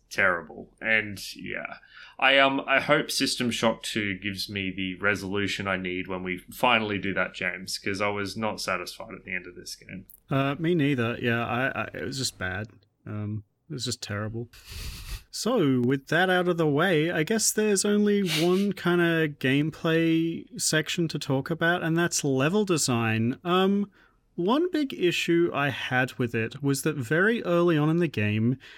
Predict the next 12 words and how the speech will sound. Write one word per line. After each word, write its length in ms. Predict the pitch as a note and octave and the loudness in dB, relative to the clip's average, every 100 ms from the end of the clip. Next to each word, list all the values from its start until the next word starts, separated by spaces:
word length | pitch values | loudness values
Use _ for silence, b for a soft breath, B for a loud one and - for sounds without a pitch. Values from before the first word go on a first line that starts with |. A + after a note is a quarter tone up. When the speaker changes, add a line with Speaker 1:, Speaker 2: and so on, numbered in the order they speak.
| B | B
Speaker 2:
there's 240 | C#3 D3+ D3 | -2 0 2
this 240 | E3 D#3 | 2 2
audio 520 | D#3 C#3+ F3+ F#3 F3+ | 2 2 4 4 4
log 340 | E3+ C#3 C3 C3 | 4 2 0 -2
that 100 | A2 | -4
suggests 640 | - C3 D#3 E3+ - - | -2 0 0 2 2 0
Shodan 500 | - D3+ E3 F3+ F#3+ F#3 | 0 0 2 2 2 2
has 140 | F3+ | 0
been 200 | - D#3+ | 0 0
remodeling 720 | B2+ B2 A#2 G#2+ A#2+ D3+ E3+ F3 | 2 2 2 0 0 2 4 2
the 80 | |
place. 560 | F3+ F3 F3 G#3+ - | 0 0 0 2 0